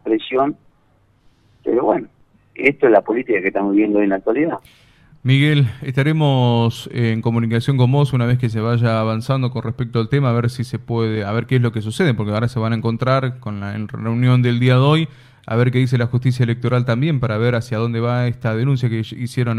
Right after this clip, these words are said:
Speaker 2: ustedes.
Speaker 1: Así es, la
Speaker 2: Ujú.
Speaker 1: denuncia está en forma masiva, en forma, eh,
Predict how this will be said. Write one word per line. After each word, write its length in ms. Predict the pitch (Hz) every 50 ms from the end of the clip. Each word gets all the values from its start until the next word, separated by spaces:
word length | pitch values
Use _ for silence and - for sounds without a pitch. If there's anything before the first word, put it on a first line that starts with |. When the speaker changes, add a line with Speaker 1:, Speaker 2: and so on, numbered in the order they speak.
| 110 117
Speaker 2:
ustedes. 500 | 113 - 190 185 139 110 104 - - 165 151 - - _ _ _ _ _ _ _ _ _ _ _ _ _ - _ _ _ _ _ _ _ _ -
Speaker 1:
Así 460 | - 95 107 - - - 135 147 151
es, 100 | 151 156 151
la 80 | 131
Speaker 2:
Ujú. 80 | 107 104
Speaker 1:
denuncia 340 | 110 117 131 147 156 - 143
está 420 | - - - 117 120 120 117 120 113
en 140 | 104 98
forma 320 | - - 110 113 117 110 107
masiva, 720 | 101 101 107 107 - 143 160 165 151 156 156 156 160 160 -
en 160 | - 185 185 -
forma, 440 | - 107 107 107 104 98 92 87 - -
eh, 440 | 90 85 85 85 87 87 85 85